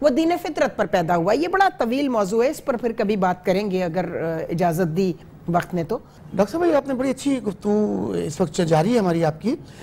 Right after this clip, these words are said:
Speaker 2: ये जो हम बात करते हैं ज़कात से, फिर लोग जो देना बंद कर दिया उन्होंने रियासत को, तो अभी भी यही हाल है
Speaker 1: हम्म।
Speaker 2: और पहले भी उस वक्त भी ऐसा हुआ था,
Speaker 1: हम्म।
Speaker 2: तो उसको continue आप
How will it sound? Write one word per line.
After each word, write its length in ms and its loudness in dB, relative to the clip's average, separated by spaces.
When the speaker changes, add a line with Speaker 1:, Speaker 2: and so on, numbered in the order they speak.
Speaker 2:
ये 100 0
जो 300 0
हम 220 2
बात 240 2
करते 160 -4
हैं 80 -6
ज़कात 520 0
से, 120 -2
फिर 200 2
लोग 560 0
जो 520 2
देना 300 4
बंद 220 2
कर 140 0
दिया 180 2
उन्होंने 200 2
रियासत 380 0
को, 220 -2
तो 60 0
अभी 340 2
भी 140 4
यही 140 4
हाल 240 2
है 200 0
Speaker 1:
हम्म। 140 -8
Speaker 2:
और 260 4
पहले 300 4
भी 260 0
उस 320 -6
वक्त 140 4
भी 180 4
ऐसा 180 2
हुआ 280 2
था, 320 -2
Speaker 1:
हम्म। 140 -6
Speaker 2:
तो 140 -10
उसको 360 -2
continue 600 0
आप 240 -4